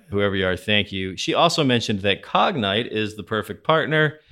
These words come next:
and a vendor of hers, wherever it is that she works, and keep up the great work, Oil and Gas Global Network. The second one, the title of this review is Everything and More,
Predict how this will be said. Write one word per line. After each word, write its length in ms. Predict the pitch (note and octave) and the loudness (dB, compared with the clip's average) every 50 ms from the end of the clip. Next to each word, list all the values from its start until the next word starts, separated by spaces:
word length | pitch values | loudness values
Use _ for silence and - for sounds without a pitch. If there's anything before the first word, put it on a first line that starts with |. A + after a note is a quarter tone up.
| - - - _ _ | -20 -20 -20 _ _
and 160 | - A2+ A2 G#2 | -2 0 2 2
a 60 | G2 | 2
vendor 340 | G2 A#2+ C3 C#3 B2 G#2 F#2+ | 4 4 4 4 4 2 2
of 100 | F2+ F#2+ | 2 2
hers, 360 | A#2+ C3 D#3 A#3 G#3 F3 - | 2 2 2 0 -4 -4 -2
wherever 280 | G2 G2 G2+ G2+ G2+ | 0 0 0 0 0
it 80 | G2+ G2 | 0 0
is 140 | G2 G2 G2 | -2 -2 -2
that 120 | F#2+ E2 | -4 -4
she 140 | - - A#2+ | -2 0 0
works, 440 | A#2 B2+ C#3 - - - - - - | 2 2 2 0 -2 -2 -6 -8 -4
and 340 | - G#2+ G#2 G#2 G2+ G2+ - | -2 0 2 2 2 2 0
keep 220 | - G#2+ G2+ - | 0 -2 0 0
up 100 | G2+ - | -2 -2
the 80 | - G2 | -2 0
great 240 | G2+ G2+ G2 F#2+ | 2 2 2 4
work, 320 | F#2+ F#2+ F#2+ F#2 - - - - - - - - - - - | 4 4 4 4 2 -2 -16 -20 -20 -20 -20 -20 -12 -4 0
Oil 160 | G2 F#2 F2+ | 2 2 2
and 120 | F2+ F2 | 2 2
Gas 300 | F2+ F2+ F2 E2+ D#2 - - | 2 2 2 0 0 -2 -4
Global 300 | - F#2 E2+ E2 E2+ E2 | -4 -4 -4 -4 -4 -6
Network. 340 | E2+ E2+ - - D#2 - - | -6 -6 -6 -8 -10 -8 -8
The 100 | G2+ - | -6 -2
second 380 | - - G#3+ G#3+ A3+ F#3+ B2+ | 2 2 2 4 4 4 4
one, 280 | G#2+ G#2 G2+ G2 G2 F#2+ - _ _ _ _ _ _ _ - | 6 6 4 4 2 -2 -6 _ _ _ _ _ _ _ -4
the 80 | G#2 G2+ | -4 -2
title 260 | - E3+ E3 D3+ C#3 | 0 2 2 2 2
of 80 | B2 | 2
this 160 | A#2 - - - | 2 0 0 0
review 320 | G#2 G2+ G#2 G2+ G2 F#2+ | 0 0 2 4 4 4
is 220 | F#2+ F2+ - - - | 2 2 0 0 0
Everything 840 | A#2 C3 D3+ E3+ E3 E3 E3 D#3 D#3+ - - D3+ D3+ D3 D3 D3 - | 2 2 2 0 -2 0 -2 -2 -2 0 0 2 2 2 2 0 -2
and 340 | - - F#2+ F#2 F#2 F2+ | -4 -4 -4 -2 -2 0
More, 640 | F#2 F#2 G2+ A#2 C3+ C3+ A#2 G2 E2+ C#2+ C2+ D#2 - | 0 0 2 4 6 6 8 8 6 4 2 -2 -6